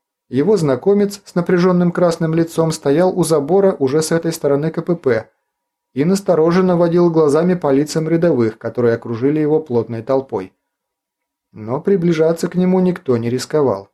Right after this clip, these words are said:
Впрочем, причина была рядом. Под ногами у парня лежал Тамаров с перекошенным от боли лицом и тихо подвывал, баюкая сломанную в двух местах левую руку.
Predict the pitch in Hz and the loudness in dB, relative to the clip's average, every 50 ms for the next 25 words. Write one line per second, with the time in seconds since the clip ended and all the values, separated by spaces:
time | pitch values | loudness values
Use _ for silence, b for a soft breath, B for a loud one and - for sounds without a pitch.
0 | _ _ _ _ _ _ _ _ _ _ _ _ _ _ _ _ _ _ _ _ | _ _ _ _ _ _ _ _ _ _ _ _ _ _ _ _ _ _ _ _
1 | _ _ _ _ - 170 214 233 233 - 233 233 233 - 165 165 - - 190 202 | _ _ _ _ 0 0 0 0 0 0 -2 -2 -2 -2 -2 -2 -2 -2 -2 -2
2 | 208 202 175 151 151 156 170 165 139 123 113 107 107 110 110 - _ _ _ _ | 0 0 0 0 0 2 2 2 0 0 -2 -6 -8 -14 -16 -18 _ _ _ _
3 | _ _ _ _ _ _ _ - 120 117 123 127 143 196 220 214 190 175 160 - | _ _ _ _ _ _ _ -6 -2 0 0 2 2 2 2 2 2 0 0 0
4 | 190 196 196 190 175 160 160 156 147 165 165 165 165 160 143 139 151 175 190 190 | -2 0 0 0 0 2 2 2 2 0 -2 0 0 -2 -2 0 0 0 2 2
5 | 180 180 - - - - 151 151 147 - 196 185 - 175 170 165 165 160 151 147 | 0 -2 -4 -8 -6 -2 -2 -2 0 0 -2 -2 0 0 0 0 0 0 -2 -2
6 | 147 165 160 156 151 143 143 139 - - 196 196 196 180 180 b b b b b | 0 0 2 2 2 2 2 0 0 0 0 2 2 0 -2 b b b b b
7 | b _ 131 131 131 127 - 185 196 190 - 180 - 196 190 180 196 208 196 156 | b _ -4 -4 -4 -2 -4 -4 -4 -4 -4 -4 -2 -2 0 2 2 2 2 2
8 | 135 120 113 110 107 - _ _ _ - 120 127 123 123 131 127 123 - 120 117 | 2 2 2 0 -2 -4 _ _ _ -6 -2 0 2 2 2 2 2 2 2 2
9 | 117 - - 151 170 180 175 170 170 170 170 165 151 131 123 127 120 - 120 117 | 0 -2 -2 -2 0 2 2 2 2 2 2 2 0 0 0 -2 -2 -2 -6 -10
10 | - - - 143 160 - - 127 120 117 117 123 131 139 131 120 110 - - 107 | -10 -8 -6 -6 -6 -6 -4 -2 0 2 2 2 2 2 2 0 -2 -4 -8 -12
11 | - | -12